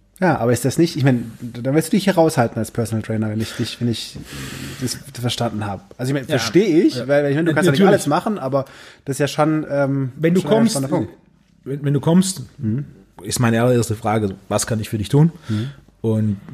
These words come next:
Speaker 2: da ist der Punkt, okay, welche Ziele hast du? Gewisse Ziele, darüber ist sich jemand bewusst. Bestimmte Ziele, darüber sind wir, sind sich die wenigsten bewusst. In allererster Linie. Was der, was der Hauptgrund, warum jemand sch-, sich besser ernährt oder trainiert?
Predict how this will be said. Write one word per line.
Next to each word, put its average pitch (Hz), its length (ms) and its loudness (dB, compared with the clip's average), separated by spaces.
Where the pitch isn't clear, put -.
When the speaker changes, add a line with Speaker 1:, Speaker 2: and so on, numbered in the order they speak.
Speaker 2:
da 107 100 -6
ist 107 160 -2
der 113 60 -4
Punkt, 107 260 -4
okay, 107 220 -2
welche 113 200 0
Ziele 135 240 4
hast 104 180 -2
du? 104 100 -14
Gewisse 143 300 2
Ziele, 165 420 6
darüber 127 300 -2
ist 131 120 -2
sich 113 100 -4
jemand 123 260 2
bewusst. 175 460 4
Bestimmte 127 360 2
Ziele, 123 300 2
darüber 110 320 -2
sind 110 160 -4
wir, 107 140 -2
sind 101 220 -2
sich - 80 -16
die 110 100 -2
wenigsten 117 320 2
bewusst. 98 400 -6
In 95 80 -2
allererster 110 460 0
Linie. 120 280 2
Was 135 100 4
der, 151 140 4
was 156 120 2
der - 180 2
Hauptgrund, 143 500 4
warum 120 180 4
jemand 117 280 0
sch-, - 80 -12
sich - 220 -4
besser - 280 0
ernährt 123 500 0
oder 107 200 2
trainiert? 101 360 0